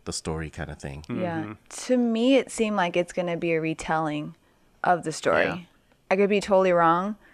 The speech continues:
Speaker 2: I just thought it was gonna be, you know, the
Speaker 1: Well,
Speaker 2: story
Speaker 1: that's,
Speaker 2: of Beauty and the Beast.
Speaker 1: well, that's why I was wondering why she's in her winter attire. Is she in,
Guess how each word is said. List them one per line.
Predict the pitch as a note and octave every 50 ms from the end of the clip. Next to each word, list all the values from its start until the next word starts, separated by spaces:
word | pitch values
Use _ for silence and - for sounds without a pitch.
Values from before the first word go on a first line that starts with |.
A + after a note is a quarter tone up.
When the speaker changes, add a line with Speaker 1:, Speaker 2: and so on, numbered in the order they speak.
| _ _ -
Speaker 2:
I | F3+ F3+
just | F3 F3 - -
thought | - E3+ E3 E3
it | D#3 E3
was | D#3+ D#3
gonna | - E3+ E3 D#3+
be, | D#3+ D#3+ D#3+ D#3 D#3 D#3 D#3 - -
you | - E3+ E3
know, | D3+ D#3 D#3 - _ _ _ _ _ _ _ - - -
the | - G#3+
Speaker 1:
Well, | G3 A3
Speaker 2:
story | G#3+ G3+ F#3 F3
Speaker 1:
that's, | E3+
Speaker 2:
of | E3
Beauty | D#3+ E3+ D#3+ D#3+
and | D#3+ D#3 D#3
the | D3+
Beast. | D#3 D#3 D#3+ D#3+
Speaker 1:
well, | - G3+
that's | - A3+ -
why | - G2+
I | G2
was | F#2+ F2+ E2+
wondering | G2 G2 F#2+ F#2+ F#2 F2+ F2+
why | F2 F2 F2
she's | F2 - F#2+ E2 F2+
in | F2+ E2+
her | E2 D#2+ D#2
winter | D#2 E2 F2 F2+ - F2 D#2+
attire. | D#2 - - D#2 D#2 D#2 -
Is | D2+ -
she | - - F2+
in, | E2+ E2+ E2 D#2+